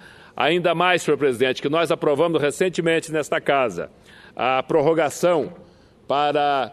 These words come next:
os incentivos da Zona Franca de Manaus até dois mil e cinquenta.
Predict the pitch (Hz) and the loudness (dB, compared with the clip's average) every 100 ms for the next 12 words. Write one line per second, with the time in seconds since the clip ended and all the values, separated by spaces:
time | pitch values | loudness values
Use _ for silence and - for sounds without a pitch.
0 | - 117 151 143 160 127 180 185 156 143 | -8 -4 -4 -2 -2 -2 -2 0 0 0
1 | 151 147 - 156 151 147 139 127 151 185 | 0 0 0 -2 0 -2 -2 0 2 0
2 | 165 - - - - _ - 127 - 185 | -2 -10 -20 -20 -20 _ -8 -6 0 0
3 | 185 175 156 196 - 214 151 151 147 - | 2 0 0 -2 -4 -4 0 0 0 -6
4 | - | -16